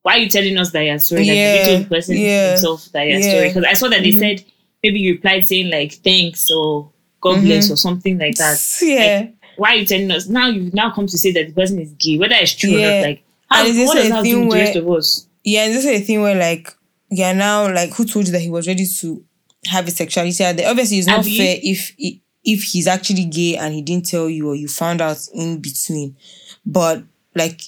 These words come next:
Speaker 2: there are also many ways around that. And then there was some guy that was doing, that has a show. I s-, heard it somewhere on Instagram. Someone sent it to me. And the guy was saying how, oh, that they don't like he, um,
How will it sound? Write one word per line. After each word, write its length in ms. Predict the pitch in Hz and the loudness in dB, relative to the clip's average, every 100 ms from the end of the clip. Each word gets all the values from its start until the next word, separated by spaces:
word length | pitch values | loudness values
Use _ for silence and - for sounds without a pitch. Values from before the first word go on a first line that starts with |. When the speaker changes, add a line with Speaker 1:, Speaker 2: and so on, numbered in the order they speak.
| - - | -20 -12
Speaker 2:
there 220 | 165 175 | -2 0
are 60 | 170 | 0
also 180 | 196 214 | 0 2
many 240 | 190 180 170 | 2 2 0
ways 180 | 165 | -2
around 400 | 156 147 160 165 | -2 -2 -2 -2
that. 240 | 151 143 139 | -2 -4 -6
And 100 | 151 | -6
then 60 | 156 | -4
there 80 | 165 | -2
was 120 | 160 | -2
some 180 | 208 208 | 0 2
guy 120 | 180 | 0
that 100 | 165 | 0
was 180 | 156 147 | -2 -4
doing, 420 | 156 175 175 175 170 - - _ _ _ _ _ _ _ - | -4 -2 0 -2 -6 -20 -20 _ _ _ _ _ _ _ -4
that 100 | 156 | 0
has 200 | 175 180 | 0 0
a 80 | 175 | 0
show. 220 | - 185 | 0 0
I 60 | 160 | 0
s-, 240 | 160 - - 196 | -2 -6 -6 -2
heard 200 | 226 180 | 0 0
it 40 | |
somewhere 340 | - 170 170 | -2 -2 -2
on 100 | 151 | -4
Instagram. 360 | 151 156 160 151 | -4 -6 -6 -4
Someone 200 | 196 202 | -2 -2
sent 220 | 202 160 | -2 -4
it 80 | 151 - | -4 -6
to 100 | 143 | -6
me. 340 | 139 139 - - - | -6 -8 -14 -18 -8
And 140 | 156 | -8
the 40 | 156 | -2
guy 120 | 185 | -2
was 160 | 160 160 | -2 -4
saying 180 | 175 | -6
how, 220 | 175 165 156 | -4 -4 -4
oh, 200 | 156 156 | -4 -4
that 200 | 151 143 | -6 -8
they 60 | 151 | -6
don't 240 | 170 170 | -4 -2
like 360 | 151 156 - - - - _ | -2 -4 -8 -18 -20 -20 _
he, 360 | - - - - 151 | -14 -14 -16 -8 -4
um, 360 | 151 147 143 | -4 -4 -8